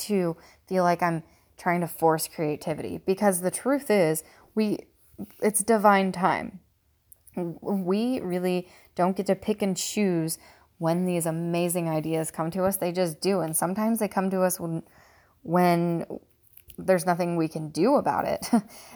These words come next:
So this happened to me a lot when I was in the shower. I would get great ideas, and then by the time my shower was over, I had kids already coming in the bathroom and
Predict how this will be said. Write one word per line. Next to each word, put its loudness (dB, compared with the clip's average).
So -2
this 0
happened 2
to 2
me 2
a 2
lot 4
when 0
I 2
was 0
in -2
the -2
shower. 2
I 0
would -2
get -10
great 2
ideas, 4
and 0
then 0
by 2
the 0
time -4
my -2
shower 4
was 0
over, 0
I 0
had -6
kids 0
already 4
coming -4
in -4
the -4
bathroom 4
and -4